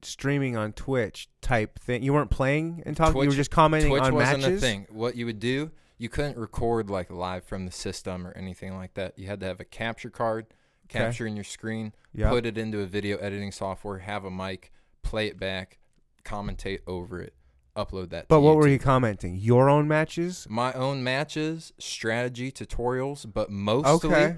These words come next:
Speaker 2: mostly I would do just a little bit of that and then just venture off and just talk to my audience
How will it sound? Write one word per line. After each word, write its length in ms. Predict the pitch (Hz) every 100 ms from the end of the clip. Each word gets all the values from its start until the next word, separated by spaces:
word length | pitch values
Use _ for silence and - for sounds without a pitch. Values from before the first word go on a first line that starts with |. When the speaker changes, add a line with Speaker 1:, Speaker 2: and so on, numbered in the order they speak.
| -
Speaker 2:
mostly 600 | 104 113 147 - 170 170
I 120 | 110
would 200 | 113 107
do 220 | 101 107 107
just 280 | 101 98 -
a 80 | 92
little 460 | 87 87 98 110 110
bit 180 | 98 98
of 120 | 92
that 260 | 92 90 - _ _ -
and 200 | 107 101
then 180 | 98
just 220 | 92 90 104
venture 520 | 95 107 104 107 101
off 340 | 104 131 - -
and 160 | 95
just 220 | 87 - -
talk 260 | 107 92
to 60 | 98
my 140 | 95 -
audience 680 | 85 82 80 80 104 -